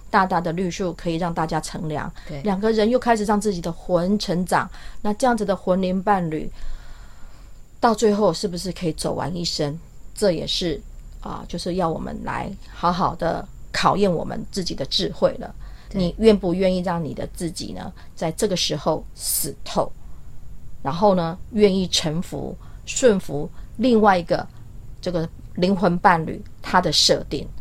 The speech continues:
Speaker 1: 啊，因为既然两个人的设定都是可以转变过来、转换过去的，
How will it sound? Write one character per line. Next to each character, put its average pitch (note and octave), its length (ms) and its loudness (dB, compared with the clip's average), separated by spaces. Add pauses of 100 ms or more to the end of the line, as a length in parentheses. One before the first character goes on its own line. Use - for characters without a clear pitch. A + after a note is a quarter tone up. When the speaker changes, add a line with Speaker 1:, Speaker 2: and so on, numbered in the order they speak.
(320)
Speaker 1:
啊， - 120 -8
因 B3 100 2
为 C4 80 8
既 C#4+ 140 2
然 A#3 160 12
两 E3+ 160 6
个 F3 120 4
人 E3+ 120 4
的 F3+ 80 4
设 G#3+ 180 2
定 G3 140 2
都 F#3 120 4
是 - 120 -2
可 G3+ 120 0
以 G#3 60 4
转 - 220 -2
变 F3 140 2
过 F3+ 120 2
来、 D3+ 120 2
转 D3+ 140 -2
换 E3+ 140 2
过 E3+ 180 2
去 - 160 -6
的， - 180 -6